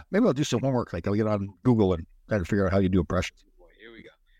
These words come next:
Speaker 2: Well, anyway, we had a great trip to Disney. It was, it was excellent. We saw Chris, we saw family. Um,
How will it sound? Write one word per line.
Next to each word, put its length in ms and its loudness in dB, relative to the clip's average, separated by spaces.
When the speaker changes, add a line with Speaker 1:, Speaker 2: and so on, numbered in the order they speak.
Speaker 2:
Well, 100 2
anyway, 220 4
we 100 0
had 80 6
a 60 -4
great 280 2
trip 220 0
to 60 -14
Disney. 380 0
It 100 -4
was, 240 -6
it 60 -4
was 220 -2
excellent. 440 2
We 80 -4
saw 180 2
Chris, 320 -10
we 60 -20
saw 180 0
family. 720 0
Um, 320 -2